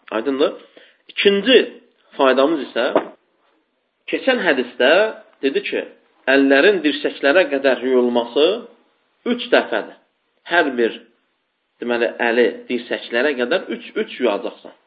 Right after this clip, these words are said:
Hər birini üç, üç yuyacaqsan. Lakin bu hədisdə iki dəfəsi qeyd olunur.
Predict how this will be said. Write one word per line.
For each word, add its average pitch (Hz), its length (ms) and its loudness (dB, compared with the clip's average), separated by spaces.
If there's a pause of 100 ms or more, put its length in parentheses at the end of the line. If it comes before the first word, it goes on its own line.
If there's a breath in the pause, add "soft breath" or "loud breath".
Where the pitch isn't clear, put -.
(720)
Hər 131 180 0
birini 127 380 0 (240)
üç, - 180 -18
üç - 160 -2
yuyacaqsan. 101 500 -4 (1800 soft breath)
Lakin 214 460 4
bu 269 100 6
hədisdə 127 540 -2 (420)
iki - 240 -6
dəfəsi 127 480 -2
qeyd 101 240 -6
olunur. - 380 -10